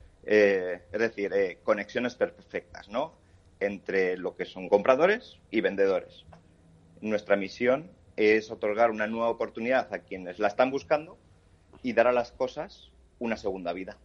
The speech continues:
Eh, yo soy el Chief Data Officer de Adevinta España, ¿no? Y con, junto con mi equipo trabajamos para hacer que, que todo el mundo en Adevinta pueda tomar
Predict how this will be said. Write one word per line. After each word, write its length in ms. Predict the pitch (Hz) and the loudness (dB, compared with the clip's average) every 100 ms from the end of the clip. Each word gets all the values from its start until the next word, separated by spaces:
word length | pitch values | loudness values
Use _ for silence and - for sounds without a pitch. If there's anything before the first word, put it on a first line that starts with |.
| _ - _ _ _ _ _ _ _ _ _ | _ -20 _ _ _ _ _ _ _ _ _
Eh, 280 | 117 113 110 | -2 0 0
yo 80 | 127 | 0
soy 140 | 131 165 | 2 0
el 180 | 156 | 0
Chief 220 | - 147 - | -4 -10 -4
Data 300 | 139 131 131 | -2 2 2
Officer 320 | 147 143 165 | 0 -4 -4
de 80 | 123 | 0
Adevinta 320 | 104 117 127 | 0 0 -2
España, 380 | 120 107 101 90 | -4 -2 -4 -6
¿no? 200 | 107 147 | -14 -16
Y 280 | 110 98 85 | -12 -12 -6
con, 680 | - 98 101 95 90 92 - | 2 2 2 -6 -10 -14 -12
junto 320 | - 110 101 | -4 0 4
con 120 | 98 | 2
mi 60 | 101 | 2
equipo 420 | 95 139 175 - - - | -2 -2 -2 -4 -6 4
trabajamos 480 | 107 101 117 123 | 6 6 2 -2
para 160 | - 117 | 0 -2
hacer 300 | 113 127 - | 2 -2 -2
que, 380 | 98 95 85 - _ | -6 -6 -8 -18 _
que 80 | 101 | -16
todo 300 | - 110 123 | -4 0 0
el 60 | 120 | 0
mundo 260 | 123 120 | -2 -2
en 60 | 117 | -2
Adevinta 500 | 113 120 131 151 - _ _ - _ - | -2 -2 -8 -12 -18 _ _ -20 _ 0
pueda 240 | 117 117 | 2 2
tomar 400 | 120 117 117 113 | 0 -6 -6 -6